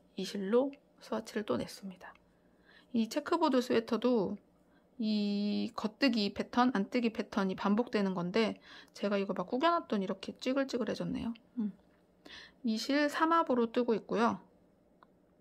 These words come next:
얘는, 얘도 제일모직 실인데 콘사인데 알파카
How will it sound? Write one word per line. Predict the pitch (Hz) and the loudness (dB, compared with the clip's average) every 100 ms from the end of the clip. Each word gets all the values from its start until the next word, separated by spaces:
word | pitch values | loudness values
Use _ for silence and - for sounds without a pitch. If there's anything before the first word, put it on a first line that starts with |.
| _ _ - - 214 | _ _ -20 -8 0
얘는, | 208 247 254 - - _ _ _ _ | 6 6 6 2 -6 _ _ _ _
얘도 | 208 220 233 247 240 | 0 2 2 2 2
제일모직 | 240 208 269 320 269 233 214 214 208 | 4 6 6 6 6 4 2 0 -2
실인데 | - 254 233 233 | -2 4 4 6
콘사인데 | 233 285 294 269 226 262 233 196 - - - - - - - - - _ _ - - - | 4 4 6 4 6 4 2 -2 -12 -20 -18 -18 -18 -16 -16 -18 -20 _ _ -16 -14 -8
알파카 | 208 - - - 233 196 180 - | -6 -4 -4 0 0 0 -4 -12